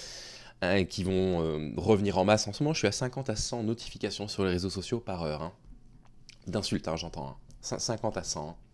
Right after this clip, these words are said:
Euh, merci, hein, à, à, à qui vous savez, hein. Enfin, vraiment, c'est, pff, à chaque fois qu'il y a une vidéo qui, qui sort sur moi,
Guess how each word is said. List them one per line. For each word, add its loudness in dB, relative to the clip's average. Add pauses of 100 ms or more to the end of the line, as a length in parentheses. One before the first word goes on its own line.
(880)
Euh, 8
merci, 2
hein, 2
à, 2
à, -2
à -6
qui -8
vous -4
savez, -4
hein. -6
Enfin, -14
vraiment, -8
c'est, -12
pff, -16
à -10
chaque 2
fois 2
qu'il -2
y 0
a 0
une 0
vidéo 2
qui, -8
qui -14
sort -8
sur -4
moi, -2